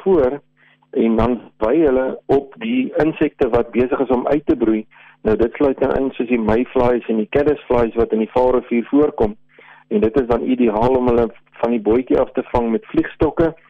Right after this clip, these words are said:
en droogvlee wat so op, op die water wy. En, eh, maak hulle kon 'n hele paar van daai mooi groot kleinbekke gevang het met die vliegstokke, baie besondere tyd van die jaar om hulle nou te gaan vang,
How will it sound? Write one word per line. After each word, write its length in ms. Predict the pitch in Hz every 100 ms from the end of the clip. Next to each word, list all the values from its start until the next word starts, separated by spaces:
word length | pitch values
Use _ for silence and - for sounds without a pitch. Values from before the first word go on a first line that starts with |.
| _ - -
en 200 | 110 107
droogvlee 540 | 117 127 135 131 127
wat 180 | 117 113
so 120 | 127
op, 120 | 107
op 120 | 117 123
die 100 | 104
water 420 | 104 110 117 101
wy. 240 | 107 104 - _ - _
En, 260 | - 104 104
eh, 140 | 107
maak 320 | 104 107 123 -
hulle 160 | 120
kon 300 | 113 117 113
'n 180 | 107 104
hele 160 | 123 120
paar 300 | 123 113 -
van 140 | 113
daai 160 | 107 113
mooi 260 | 110 113
groot 340 | 110 - 117 - _ _ - _
kleinbekke 520 | - 113 113 113 - 110
gevang 380 | 110 - 120
het 120 | 113 110
met 100 | 107
die 140 | -
vliegstokke, 600 | 131 - - 117 123 110
baie 280 | 95 107 110
besondere 540 | 113 - 117 113 110
tyd 240 | - 113 -
van 100 | 110
die 140 | 104
jaar 240 | 104 104 - - _
om 160 | 120 107
hulle 180 | 104 113
nou 220 | 107 110
te 100 | 113
gaan 200 | - 107
vang, 320 | 104 151 165